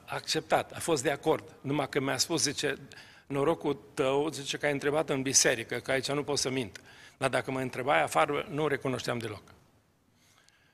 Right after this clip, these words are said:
Salvarea a fost că l-am întrebat în biserică. Și atunci a recunoscut, "Nu,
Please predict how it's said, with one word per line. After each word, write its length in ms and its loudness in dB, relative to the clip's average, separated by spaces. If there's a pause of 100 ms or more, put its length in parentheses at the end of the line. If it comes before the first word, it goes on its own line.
(560)
Salvarea 480 2
a 40 -2
fost 260 -2
că 220 0
l-am 200 2
întrebat 360 -2
în 120 -4
biserică. 580 -2 (480)
Și 60 -8
atunci 260 -4
a 60 2
recunoscut, 560 -4
"Nu, 120 -6